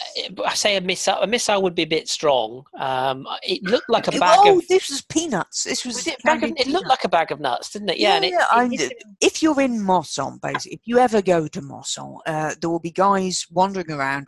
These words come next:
Speaker 2: with trays of candied peanuts or crisps or popcorn now
Speaker 1: Hmm.
Speaker 2: you, this season, um, and basically you throw them two euros and they throw you the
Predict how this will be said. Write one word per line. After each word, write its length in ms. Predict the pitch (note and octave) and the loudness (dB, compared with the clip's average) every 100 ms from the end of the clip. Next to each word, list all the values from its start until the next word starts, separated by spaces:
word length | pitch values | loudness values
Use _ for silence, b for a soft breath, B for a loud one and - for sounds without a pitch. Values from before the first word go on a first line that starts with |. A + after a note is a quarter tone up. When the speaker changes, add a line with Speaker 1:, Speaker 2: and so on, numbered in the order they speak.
| - | -8
Speaker 2:
with 260 | D#3+ D#3 | -6 -6
trays 560 | - - C#3+ C3+ C3+ - - | -10 -2 -2 -2 -10 -10 -2
of 320 | D3+ C#3+ - | -2 -2 -4
candied 400 | F#3 A3+ G3+ F#3+ | -4 -2 -4 -8
peanuts 420 | - D3+ D3 D3 - | -10 -6 -4 -6 -2
or 140 | F3 | -2
crisps 480 | F#3 D3 D3+ - - - | -2 -4 -4 -6 -8 -4
or 80 | G3 | -2
popcorn 480 | - - - C#3+ C#3 _ _ | -2 -2 -4 -6 -8 _ _
now 200 | - D3 | -8 -6
Speaker 1:
Hmm. 140 | G3 C#3+ _ | -8 -12 _
Speaker 2:
you, 200 | D#3+ E3 | -18 -14
this 140 | D#3+ | -10
season, 360 | - D3+ C#3 F3+ B B B B _ | -8 -8 -8 -14 B B B B _
um, 220 | F3 F3+ - | 0 0 -2
and 140 | F3+ | 0
basically 420 | G3+ A#3 G3+ F3+ D#3+ | 0 -2 -6 -10 -12
you 260 | D#3 A3 A3+ | -6 -4 -4
throw 460 | - - A3 B3+ | -6 -2 0 0
them 240 | G#3+ G3 F#3+ | -2 -4 -4
two 220 | - G3+ | -6 -6
euros 640 | F3+ F#3 F3 D3 D3 D3 | -2 0 2 2 -2 -4
and 120 | D3+ D3+ | -8 -8
they 160 | D3 | -8
throw 540 | C#3+ - - D#3 D#3+ D3+ | -10 -12 -8 -2 -2 -2
you 380 | D#3 D3+ C#3 _ B B B _ D3+ | -8 -8 -8 _ B B B _ _
the 320 | D#3 C3+ B2+ | -8 -8 -12